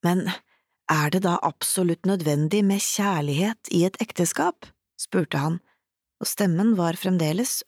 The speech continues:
øm og bønnfallende. "Kanskje ikke", svarte hun og trakk på skuldrene. Dette svaret syntes halvveis å medgi at han hadde rett, og han grep det begjærlig.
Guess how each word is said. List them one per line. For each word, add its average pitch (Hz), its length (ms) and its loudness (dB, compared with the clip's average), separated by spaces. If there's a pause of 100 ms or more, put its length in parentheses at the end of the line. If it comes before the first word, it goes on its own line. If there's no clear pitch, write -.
øm 202 320 2
og 160 160 0
bønnfallende. 160 680 -2 (1900)
"Kanskje 208 460 0
ikke", 247 240 -2 (300)
svarte 156 360 0
hun 160 220 -2 (100)
og 185 120 -4
trakk - 280 -4
på 175 80 0
skuldrene. 156 540 -2 (1400)
Dette 165 280 0
svaret 175 480 0
syntes 185 380 0
halvveis 190 500 0
å 214 40 0
medgi 185 460 0 (300)
at 190 240 -2
han 202 160 4
hadde 170 260 0
rett, - 300 -8 (260)
og 160 140 2
han 170 100 0
grep 160 380 -2
det 185 100 0
begjærlig. 151 500 0